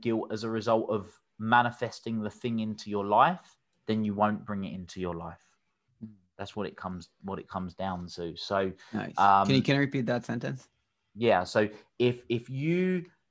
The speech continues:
Speaker 1: um, if you have guilt or shame in your life for having
Speaker 2: Mm.
Speaker 1: done something, or perceive to have guilt or shame for achieving the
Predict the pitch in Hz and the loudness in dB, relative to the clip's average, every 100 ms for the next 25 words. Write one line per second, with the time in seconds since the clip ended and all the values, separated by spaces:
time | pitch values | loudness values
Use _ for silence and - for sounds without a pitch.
0 | _ - 120 123 123 120 117 113 110 - | _ 2 8 10 10 8 2 -2 -4 -12
1 | _ _ - _ _ _ _ - 117 123 | _ _ -20 _ _ _ _ -4 -4 -2
2 | 160 147 143 110 120 139 107 120 - 113 | 0 4 4 2 0 2 2 -4 0 0
3 | 113 156 180 _ _ _ _ _ _ _ | 0 -4 -10 _ _ _ _ _ _ _
4 | - 123 135 123 110 117 151 - 104 120 | -2 0 2 4 8 6 4 -2 0 2
5 | 131 107 120 117 113 113 107 101 117 131 | 0 4 4 4 -2 -4 -4 -6 -8 -8
6 | - 147 123 - 123 - - 165 170 123 | -2 2 2 2 -8 -8 -4 0 2 0
7 | 101 110 - _ _ - 113 127 127 113 | -2 -6 -10 _ _ 0 2 4 4 2
8 | 110 127 - 117 - 117 117 110 107 123 | 0 0 0 -6 -4 -2 -2 -4 -4 -2
9 | 110 110 - 135 123 120 120 | -2 -4 -6 -6 -4 -4 -6